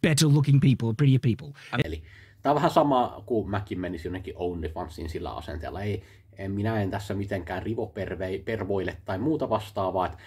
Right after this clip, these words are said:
Speaker 2: minua kiinnostaa ainoastaan tällainen platoninen kauneuden ideaali ja naisruumiin suhde tähän tällaisen kosmismystiseen kauneuteen. Joo, ihan varmaan joo.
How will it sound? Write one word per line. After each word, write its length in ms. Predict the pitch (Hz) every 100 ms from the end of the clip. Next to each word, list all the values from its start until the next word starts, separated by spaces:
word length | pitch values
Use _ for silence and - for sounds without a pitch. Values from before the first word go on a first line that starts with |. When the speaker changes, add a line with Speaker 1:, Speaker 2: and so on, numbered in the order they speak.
| - -
Speaker 2:
minua 220 | 180 120
kiinnostaa 480 | - 151 104 - 107
ainoastaan 400 | 127 92 98 98
tällainen 280 | 95 92 -
platoninen 560 | 143 - 92 87 85 85
kauneuden 600 | 147 151 101 87 87 82
ideaali 600 | 104 147 104 87 87 85
ja 80 | 90 - - - -
naisruumiin 880 | 98 117 143 110 104 110 101 90 85
suhde 380 | 117 104 92 80 -
tähän 320 | 107 101 90
tällaisen 500 | 90 87 85 95 78 - - - - -
kosmismystiseen 1080 | 165 - 123 107 120 131 - 107 104 95 80
kauneuteen. 760 | 151 127 101 82 82 87 82 78 _ _ _ _ _ _ _
Joo, 320 | 82 82 82 -
ihan 300 | 92 92 87
varmaan 460 | 78 - 76 64 65
joo. 180 | 67